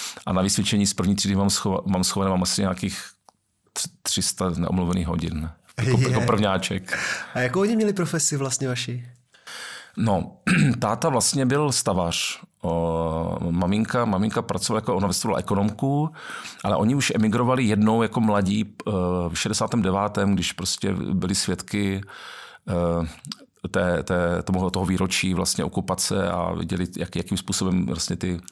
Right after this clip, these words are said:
Speaker 1: tady ty, ty síly, že jo, zametly, eh, s těmi studenty vlastně po roce, když, když protestovali.
Speaker 2: A se tomu věnuje Občanský průkaz, nebo jak se jmenuje ten film?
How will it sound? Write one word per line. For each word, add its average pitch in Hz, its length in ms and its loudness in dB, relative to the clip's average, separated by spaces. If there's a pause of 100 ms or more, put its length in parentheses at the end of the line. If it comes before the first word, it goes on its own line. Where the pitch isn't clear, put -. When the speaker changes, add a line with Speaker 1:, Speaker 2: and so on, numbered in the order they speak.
(720)
Speaker 1:
tady 87 180 -2
ty, 90 180 -2
ty - 120 -4
síly, 90 420 2
že 90 100 0
jo, 87 80 2
zametly, 87 600 0
eh, 82 340 -6
s - 80 -6
těmi 87 160 0
studenty 90 460 0
vlastně 87 300 -2
po 98 180 0
roce, 101 340 2
když, 87 300 0
když 85 240 -4
protestovali. 90 760 -4 (220)
Speaker 2:
A - 20 -6
se - 100 -2
tomu 139 180 0
věnuje 131 680 0 (340)
Občanský - 380 -6
průkaz, 143 400 -4
nebo 127 140 -2
jak 123 100 -4
se - 80 -4
jmenuje 120 160 -2
ten 120 140 -4
film? 113 400 -4